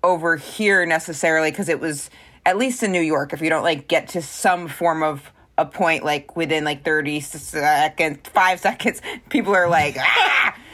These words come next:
So I kinda, I love storytelling formats, but I remember being like, "Wow, they'll really stay with the person for a long time." Not that one's better or worse, but it's just different. So I would imagine,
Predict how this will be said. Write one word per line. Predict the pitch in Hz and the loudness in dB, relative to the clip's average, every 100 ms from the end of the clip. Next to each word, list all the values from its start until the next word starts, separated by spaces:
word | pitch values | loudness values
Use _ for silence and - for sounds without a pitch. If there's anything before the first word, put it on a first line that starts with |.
| - | -20
So | - - 233 214 190 185 160 - - _ | -10 0 4 4 2 -2 -6 -16 -20 _
I | 196 269 | 2 2
kinda, | 277 262 208 - | 0 -2 0 0
I | 220 | 0
love | 247 208 269 | 2 0 -2
storytelling | 214 175 170 175 151 - | -2 -2 -2 -4 -4 -4
formats, | 175 160 160 165 | -4 0 -2 0
but | 175 170 | -2 0
I | 170 | 0
remember | 170 175 175 | -2 -2 -4
being | 160 170 165 160 156 | -2 -6 -6 -8 -4
like, | 156 143 143 - _ - | -4 -4 -8 -20 _ -20
"Wow, | - 208 240 175 165 | 0 2 4 2 2
they'll | 202 233 180 | 0 0 -2
really | 185 247 262 180 | -2 0 0 -2
stay | - - 185 185 | -6 -6 0 0
with | 185 226 | 0 -4
the | 190 | -6
person | 185 165 170 185 151 151 | -4 -4 -2 -6 -6 -10
for | - 151 | -6 -4
a | 147 | -2
long | 165 180 175 | 0 0 0
time." | - 262 226 185 170 165 - _ _ - | 0 2 4 2 0 -4 -14 _ _ 0
Not | 196 220 | 0 0
that | 196 | -2
one's | 214 208 202 | -2 -2 0
better | 196 185 165 | 2 4 2
or | |
worse, | 165 190 151 | 2 2 0
but | - 160 | -4 -10
it's | 151 | -10
just | 160 139 - | -14 -16 -6
different. | 196 202 131 - | -4 -4 -8 -8
So | 165 | -2
I | 151 | 0
would | 156 | 0
imagine, | 156 160 160 160 151 147 | -2 -2 -2 -6 -10 -12